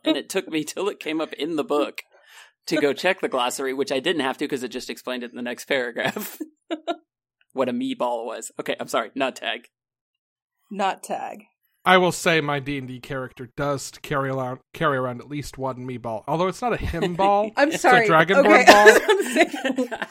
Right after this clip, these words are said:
Speaker 2: we have other conversations we need to have, but <sighs>
Speaker 1: <laughs>
Speaker 2: so Tag is Ivan, whose real name we actually learn is Mud. Uh,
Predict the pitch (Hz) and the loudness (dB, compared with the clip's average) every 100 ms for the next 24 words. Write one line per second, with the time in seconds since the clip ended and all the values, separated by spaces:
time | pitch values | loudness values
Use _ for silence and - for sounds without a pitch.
0 | - 254 262 277 269 262 254 269 233 254 | -8 -2 2 2 2 2 4 6 4 4
1 | 254 220 220 233 226 233 208 190 - - | -2 -4 -4 -4 0 2 2 -2 -6 -12
2 | - 240 202 - - _ - - - 202 | 2 4 4 2 -8 _ -8 -6 -8 -8
3 | _ - - _ _ 220 226 190 170 254 | _ -14 -14 _ _ -8 -8 -8 -10 -10
4 | 214 - _ - 254 240 - - 240 233 | -10 -12 _ -18 -12 -12 -10 -6 -2 -2
5 | 220 - 214 - 233 220 285 339 _ _ | -4 -10 -10 -4 -2 -2 -4 -8 _ _
6 | _ _ _ 208 208 - 202 190 180 185 | _ _ _ -2 -2 -2 -4 -2 -4 -10
7 | 208 214 208 - 214 220 214 196 185 180 | -10 -10 -12 -12 -14 -10 -8 -10 -8 -8
8 | 180 190 185 196 190 190 185 165 214 - | -8 -10 -10 -10 -12 -12 -8 -8 -10 -14
9 | _ _ _ _ _ 202 185 | _ _ _ _ _ -16 -16